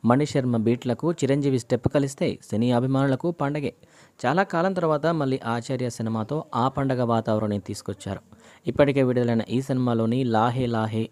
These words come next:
నీలాంబరి పాటలు విశేషంగా అలరించాయి. ఇప్పుడు ఆ జాబితాలోకి మరో హుషారైన గీతం చేరింది. ఈ సినిమాలోని సానా కష్టం వచ్చిందే మందాకిని అనే ప్రత్యేక గీతాన్ని చిత్ర బృందం ఇటీవలే విడుదల చేసింది. మణిశర్మ సంగీతం, చిరంజీవి స్టెప్పులు ప్రతి ఒక్కరిని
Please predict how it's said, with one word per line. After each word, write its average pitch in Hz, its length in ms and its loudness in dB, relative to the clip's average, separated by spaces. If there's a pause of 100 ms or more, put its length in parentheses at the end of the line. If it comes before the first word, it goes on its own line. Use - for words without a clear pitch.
నీలాంబరి 131 540 2
పాటలు 120 340 0
విశేషంగా 143 560 -2
అలరించాయి. 113 500 -4 (440)
ఇప్పుడు 113 240 2 (160)
ఆ 98 160 4
జాబితాలోకి 123 640 2
మరో 117 260 2
హుషారైన 131 460 0
గీతం 127 320 -2
చేరింది. 117 380 -6 (380)
ఈ 107 100 -4
సినిమాలోని 165 640 2
సానా 151 320 0
కష్టం 143 340 -4
వచ్చిందే 127 360 -2
మందాకిని 117 640 -2
అనే 107 140 0
ప్రత్యేక 117 380 -6
గీతాన్ని 110 480 -2
చిత్ర 127 300 -4
బృందం 117 340 -2
ఇటీవలే 117 400 -2
విడుదల 117 320 -2
చేసింది. - 380 -10 (420)
మణిశర్మ 135 460 0
సంగీతం, 107 580 -6
చిరంజీవి 127 440 -2
స్టెప్పులు 113 380 -6
ప్రతి 120 320 -2
ఒక్కరిని 147 480 -2